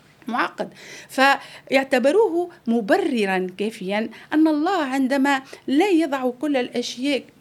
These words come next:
منذ البداية كما هي، فهو يمنحك أنت كبشر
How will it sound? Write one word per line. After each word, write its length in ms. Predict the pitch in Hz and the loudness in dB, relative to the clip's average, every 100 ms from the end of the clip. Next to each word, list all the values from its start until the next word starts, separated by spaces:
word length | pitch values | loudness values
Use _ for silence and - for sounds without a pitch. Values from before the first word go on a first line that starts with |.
| 220 | -2
منذ 320 | 269 440 277 | 0 2 2
البداية 400 | 262 254 226 285 | 0 0 -2 -2
كما 160 | 269 | 0
هي، 180 | 294 320 | 0 0
فهو 360 | 311 - 202 214 | -2 -10 -8 -6
يمنحك 760 | 208 220 220 262 247 - - | -4 -2 0 -2 -2 -6 -6
أنت 160 | 233 220 | -6 -8
كبشر 640 | 208 202 196 247 214 180 | -6 -4 -4 -4 -4 -6